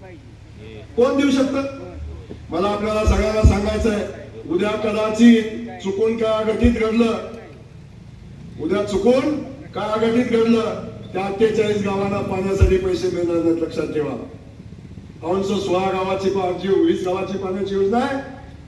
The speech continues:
तिला कोण पैसे देणार आहे? उद्या कदाचित या भागामध्ये वेगळं सरकार आलं, पुन्हा वेगळं सरकार आलं, ते औंधचं सोळा गावांचं पाणी पुन्हा किती दिवस मागं जाईल याचा विचार तुम्हाला करायला लागेल, लक्षात ठेवा.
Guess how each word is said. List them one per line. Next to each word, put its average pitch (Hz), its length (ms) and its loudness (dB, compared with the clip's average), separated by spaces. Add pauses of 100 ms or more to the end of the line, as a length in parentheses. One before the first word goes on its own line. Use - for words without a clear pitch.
तिला 240 160 2
कोण 262 280 2
पैसे 269 220 2
देणार 277 340 2
आहे? - 340 0 (1500)
उद्या 240 200 6
कदाचित 269 480 4
या 269 180 2
भागामध्ये 269 580 2 (220)
वेगळं 247 320 4
सरकार 254 340 4
आलं, 247 200 4
पुन्हा 233 260 2
वेगळं 240 280 2
सरकार 226 300 0
आलं, 190 280 -4 (1500)
ते 185 80 -2
औंधचं 180 420 2
सोळा 175 300 0
गावांचं 175 380 0
पाणी 165 480 4
पुन्हा 165 480 -2
किती 170 300 4
दिवस 185 320 0
मागं 170 260 0
जाईल 165 380 0 (300)
याचा 160 200 -2
विचार 160 440 -2
तुम्हाला 160 240 -2
करायला 147 240 -4
लागेल, 147 280 -2
लक्षात 139 340 0
ठेवा. 135 360 -2